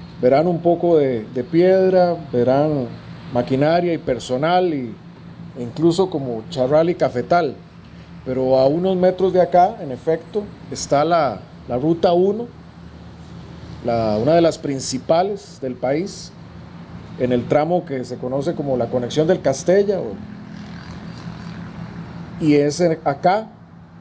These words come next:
donde hoy, después de una larga espera,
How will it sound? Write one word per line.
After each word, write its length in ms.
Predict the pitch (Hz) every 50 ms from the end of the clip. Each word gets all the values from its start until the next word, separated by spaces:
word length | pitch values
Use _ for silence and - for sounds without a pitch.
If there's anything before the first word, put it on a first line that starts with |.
| - - -
donde 280 | 123 123 120 120 127
hoy, 480 | 131 143 151 165 180 185 180 175 156 135
después 480 | 113 123 113 - - 147 151 156 151
de 80 | 165 175
una 260 | 165 170 170 170 160
larga 320 | 151 147 151 160 165 175 175
espera, 500 | 156 - - - 165 165 170 190 202